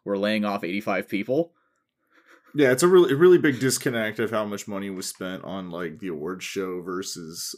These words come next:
Speaker 2: um, other parts. And, like, I, I don't know. I always thought the wor-, the worst part with Crunchyroll itself was the fact that, like, their awards are at six P M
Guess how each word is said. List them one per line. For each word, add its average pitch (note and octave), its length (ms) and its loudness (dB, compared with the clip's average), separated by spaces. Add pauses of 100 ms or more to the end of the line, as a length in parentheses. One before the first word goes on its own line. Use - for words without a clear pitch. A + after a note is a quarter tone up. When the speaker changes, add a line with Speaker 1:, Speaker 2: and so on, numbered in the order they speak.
Speaker 2:
um, E2 480 -18 (640)
other F#2+ 260 -6
parts. D2 640 -10
And, C3 120 -4
like, C#3 200 -4 (1080)
I, C#3 240 -4
I - 20 -2
don't F3+ 120 2
know. D#3 80 4
I D3 100 6
always A3 180 6
thought C#4+ 140 0
the F#3 100 4
wor-, A#2+ 200 0
the A#2+ 100 -2
worst A#2 280 -4
part C3 260 -2
with A2 220 -6
Crunchyroll G#2+ 440 -6
itself - 500 -6
was F2 220 -10
the F2 80 -12
fact F#2 260 -8
that, G#2 60 -8
like, G2+ 140 -8
their G2+ 160 -4
awards A2 560 -4 (100)
are F#2 280 -6
at F2 460 -8
six - 300 -12
P F2+ 240 -12
M G2 340 -12